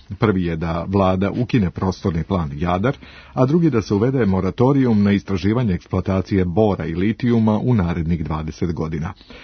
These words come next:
Na konferenciji za medije ispred vlade predstavnik te organizacije Savo Manojlović rekao je da je taj plan nezakonit i osnov za sve pravne radnje Rio Tinta.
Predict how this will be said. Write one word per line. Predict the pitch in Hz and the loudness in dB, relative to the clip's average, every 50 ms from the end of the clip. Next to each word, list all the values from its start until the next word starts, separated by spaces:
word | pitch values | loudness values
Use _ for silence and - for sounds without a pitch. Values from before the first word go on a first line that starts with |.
| - - - - - | -20 -20 -14 -4 0
Na | 123 120 113 | 2 2 2
konferenciji | 110 - 120 107 123 113 117 117 120 - - 127 117 107 107 | 2 2 0 2 4 4 4 4 2 2 0 2 2 2 2
za | 92 85 104 101 | 2 2 2 2
medije | 110 117 123 117 110 101 | 4 2 2 2 2 2
ispred | 95 - - - 101 98 87 | 2 0 -2 -2 -2 -2 0
vlade | 80 98 104 117 135 139 143 | 0 0 2 2 2 2 0
predstavnik | 135 - 104 98 - - 113 104 92 85 - | 0 2 0 0 0 0 0 0 0 0 0
te | - 92 | -2 -2
organizacije | 87 - - 90 87 85 76 87 90 90 - - 101 85 | -2 -2 0 0 0 0 0 0 0 0 0 0 0 0
Savo | - - 92 92 90 90 | 0 -2 -2 -2 -2 -2
Manojlović | 85 80 82 90 101 113 127 135 127 98 - - - - - - - | -2 -2 -2 0 0 0 0 0 0 -2 -2 -6 -16 -20 -20 -14 -4
rekao | - 113 117 139 143 - 143 131 117 | 0 2 4 2 2 2 2 4 4
je | 110 98 87 | 4 4 2
da | 92 92 | 0 0
je | 87 | 0
taj | - 123 131 123 | 0 0 -2 0
plan | - 131 120 123 123 - | 2 2 2 2 2 2
nezakonit | 104 107 101 92 76 92 92 92 - - 123 98 87 76 - - - - | 2 4 4 4 2 2 0 0 0 2 2 2 2 0 -4 -10 -8 -2
i | 123 113 101 | 2 2 4
osnov | 92 90 85 - - - 135 147 135 | 4 2 0 -2 -2 0 0 0 0
za | 104 85 98 90 | 0 0 -2 -2
sve | - - - 135 135 | -2 -2 -2 -2 -2
pravne | - - 104 107 107 107 101 98 92 | -2 0 2 2 2 2 2 0 0
radnje | 90 92 92 90 87 90 82 | 0 0 -2 0 0 -2 -2
Rio | 82 87 87 85 | -2 -2 -4 -2
Tinta. | - 123 117 110 98 - - | 2 2 4 4 4 2 -2